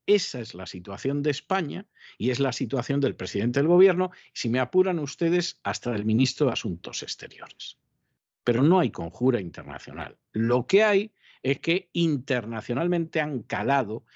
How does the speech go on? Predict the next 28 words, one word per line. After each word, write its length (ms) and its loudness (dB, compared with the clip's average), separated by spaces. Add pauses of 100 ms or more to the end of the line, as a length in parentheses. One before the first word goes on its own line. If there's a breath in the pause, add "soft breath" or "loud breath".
(160 soft breath)
han 320 0
descubierto, 880 -4
saben 720 -2 (380)
quién 180 -4
es 140 -14
Pedro 320 -4
Sánchez, 420 -4
su 160 0
gobierno 600 2 (220 soft breath)
y 120 4
la 160 2
clase 320 0
política 560 0
española 480 -2
en 140 -2
pleno. 540 0 (640)
Porque 280 2
puestos 480 -2
a 40 2
aplaudir 440 -2
como 260 2
focas 400 0
en 80 0
el 140 0
Parlamento, 500 0
ahí 100 2
estaban 440 0
todos. 520 -4